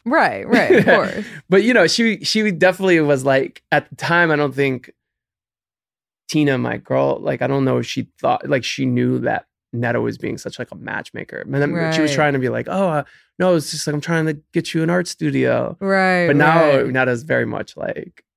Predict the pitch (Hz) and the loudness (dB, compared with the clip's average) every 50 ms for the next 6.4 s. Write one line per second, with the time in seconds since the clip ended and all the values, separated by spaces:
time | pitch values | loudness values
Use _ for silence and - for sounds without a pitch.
0 | _ _ - 117 101 98 110 107 - 113 131 - - - _ _ _ _ _ _ | _ _ -8 -6 -4 -4 -4 -6 -6 -8 -10 -14 -20 -20 _ _ _ _ _ _
1 | _ _ _ _ _ _ _ _ _ _ - 127 120 120 147 151 151 156 160 165 | _ _ _ _ _ _ _ _ _ _ -4 -4 -2 0 2 2 4 6 4 4
2 | 156 - 139 139 139 139 151 151 147 - 151 147 139 143 135 131 127 127 120 117 | 4 2 0 -2 0 0 -2 -2 -2 -2 0 0 0 0 -2 -2 -2 -2 -2 -2
3 | - - _ _ _ _ _ _ - - - 135 131 123 123 113 - 127 123 123 | -2 -6 _ _ _ _ _ _ -10 -4 -2 -2 -2 -2 -2 -2 0 0 0 0
4 | 123 120 - 123 117 - - - 101 120 117 120 131 131 127 117 117 - - 104 | -2 -4 -6 -12 -12 -10 -6 -4 -4 -4 -4 -6 -6 -6 -8 -8 -10 -12 -12 -14
5 | 98 - 87 87 92 101 120 123 127 143 151 - 190 185 185 185 185 185 185 185 | -14 -14 -16 -14 -12 -10 -8 -6 -6 -6 -6 -6 -4 -2 -2 0 0 -2 -2 -2
6 | 185 180 180 180 175 180 190 | -2 -4 -4 -4 -6 -6 -10